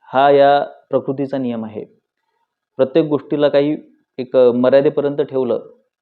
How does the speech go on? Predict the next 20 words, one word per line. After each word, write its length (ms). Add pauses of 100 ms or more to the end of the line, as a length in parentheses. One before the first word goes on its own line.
(200)
तरच 280
ती 60
गोष्ट 320 (640)
एक 120
रुचकर 420 (360)
राहते, 440
चविष्ट 400
राहते, 640 (640)
ती 60
समाज 320
मनाला 340
मान्य 320
होते, 300
रुळते. 440 (1900)
गर्दी 640 (680)
आजही 520
आहे 520
जरांगे 300
पाटलांच्या 500
आंदोलनाला, 640